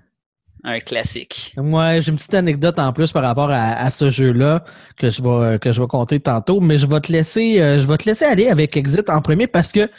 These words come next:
Speaker 2: moi, tu, tu sais comment ce que, euh, quand j'ai parlé, c'était quoi la, le
Speaker 1: Unlock.
Speaker 2: Unlock, que j'étais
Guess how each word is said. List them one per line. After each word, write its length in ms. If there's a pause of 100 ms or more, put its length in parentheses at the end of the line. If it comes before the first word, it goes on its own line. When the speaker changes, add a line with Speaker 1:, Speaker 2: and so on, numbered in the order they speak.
(340)
Speaker 2:
moi, 180
tu, 140 (100)
tu 160
sais 180
comment 320
ce 120
que, 360
euh, 600
quand 140
j'ai 120
parlé, 500
c'était 180
quoi 120
la, 260
le 220 (360)
Speaker 1:
Unlock. 540 (180)
Speaker 2:
Unlock, 520 (400)
que 180
j'étais 400